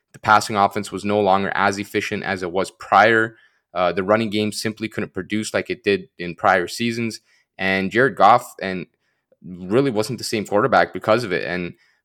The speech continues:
once they started to get in bad down and distances, um, things really went off, off the rails. And so, um, it's gonna be very important for Sean McVay to find a way to get that running back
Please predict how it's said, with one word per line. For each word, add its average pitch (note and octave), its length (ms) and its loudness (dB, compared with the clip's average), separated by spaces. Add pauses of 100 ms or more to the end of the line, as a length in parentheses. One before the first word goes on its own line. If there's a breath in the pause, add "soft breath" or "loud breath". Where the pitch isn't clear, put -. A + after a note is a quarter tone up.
once A#2 300 2
they A2 200 -2
started A2 320 -2
to G#2 80 -12
get G#2 260 2
in F#2+ 160 -6
bad F#2+ 360 4 (400)
down G2 240 4
and F2 120 -6
distances, A2+ 680 -6 (160)
um, F2 560 -2 (100)
things A#2 260 0
really G2+ 540 0 (240)
went G2 280 2
off, F2 300 0
off F#2+ 240 4
the F#2+ 80 -6
rails. F#2+ 320 0
And F2 120 -10
so, F2 360 0 (360 soft breath)
um, F2+ 260 2
it's G2 120 -6
gonna C3 160 0
be A2 80 -2
very A2 240 2
important G2 360 -2
for G2 80 -10
Sean G2+ 340 0
McVay G2 380 0 (400)
to G2 300 -2
find B2+ 320 2
a B2+ 60 -2
way E2+ 180 -2
to F#2+ 160 -18
get G#2+ 260 2 (460)
that F#2 160 2
running A#2 220 2
back D#2 360 0